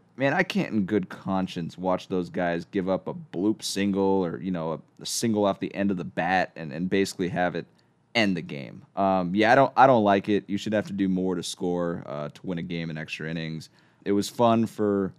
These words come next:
you know, what it was worth the past couple of years, given the circumstances, but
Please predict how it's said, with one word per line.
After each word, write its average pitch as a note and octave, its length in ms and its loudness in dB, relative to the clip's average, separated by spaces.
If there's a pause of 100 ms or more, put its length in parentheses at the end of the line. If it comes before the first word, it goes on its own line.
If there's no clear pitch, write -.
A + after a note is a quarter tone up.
(100)
you G#2+ 140 0
know, G2 100 2
what G#2 200 4
it G2+ 80 2
was F#2+ 140 -2
worth F2 320 -4
the - 80 -14
past F2 240 -6
couple F2+ 180 -10
of F2 60 -4
years, E2+ 240 -2
given E2+ 220 -4
the E2 80 -2
circumstances, E2 840 -8
but E2 280 -8